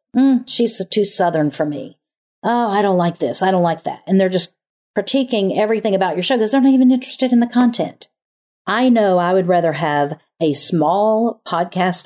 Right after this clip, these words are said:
audience filled with people who are my ideal customers.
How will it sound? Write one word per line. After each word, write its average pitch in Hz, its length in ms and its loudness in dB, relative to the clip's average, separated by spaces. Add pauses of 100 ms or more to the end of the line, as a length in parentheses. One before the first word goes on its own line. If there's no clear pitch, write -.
audience 147 640 -2 (120)
filled 180 480 2
with 160 240 -4
people 151 520 -6
who 165 160 0
are 147 120 -4
my 143 520 0
ideal 151 580 -2
customers. - 840 -10